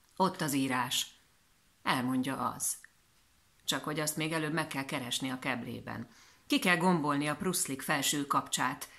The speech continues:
s kezeivel belenyúlni érte.” Ó, a csúf kapocs! Nél lepattant, leesett! Milyen elbűvölő látvány, amint lehajol érte szemérmesen, s az írás is kihull onnan.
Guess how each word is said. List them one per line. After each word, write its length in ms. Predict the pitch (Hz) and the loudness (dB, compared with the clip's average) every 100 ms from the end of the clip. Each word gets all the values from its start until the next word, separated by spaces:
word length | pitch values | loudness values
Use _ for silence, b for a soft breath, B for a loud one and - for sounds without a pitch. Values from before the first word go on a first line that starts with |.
| B | B
s 100 | - | 0
kezeivel 600 | - 180 170 160 165 175 | 4 4 4 2 2 0
belenyúlni 680 | 165 156 139 135 135 131 127 | 0 0 0 0 -2 -2 -4
érte.” 440 | 143 - - 165 - _ _ _ _ _ _ _ _ _ _ | -8 -10 -14 -14 -16 _ _ _ _ _ _ _ _ _ _
Ó, 220 | 185 156 | -8 -8
a 140 | - 156 - | -8 -12 -4
csúf 420 | - 220 151 - | -2 -2 -4 -4
kapocs! 540 | 170 156 143 135 - - - _ _ | -2 -2 -6 -6 -4 -4 -8 _ _
Nél 300 | 226 233 185 | -2 0 2
lepattant, 680 | 190 185 143 139 - 143 175 | 2 2 0 -2 -4 -4 0
leesett! 720 | 190 127 - 147 - - - _ _ - _ _ - _ | 0 2 0 -2 -6 -16 -20 _ _ -20 _ _ -20 _
Milyen 300 | - 190 185 | -6 -4 -4
elbűvölő 880 | 165 185 180 165 170 160 175 165 165 | -4 -4 -4 -2 -4 -4 -6 -4 -4
látvány, 640 | 160 165 160 - 165 160 160 | 0 0 -2 -6 -4 -2 -2
amint 240 | 160 156 | -2 -4
lehajol 400 | 165 165 156 156 | -4 -2 -2 -2
érte 280 | 165 156 - | -4 -6 0
szemérmesen, 840 | 151 160 165 160 160 156 175 165 156 B B B B - | 2 2 0 -2 -2 -2 -2 -2 -8 B B B B 2
s 100 | 208 | 4
az 240 | 202 190 | 6 6
írás 420 | 208 147 135 135 | 4 4 2 2
is 160 | 143 - | 0 0
kihull 380 | 147 143 143 139 | -2 -2 -2 0
onnan. 460 | 143 143 143 151 | 0 -2 -4 -8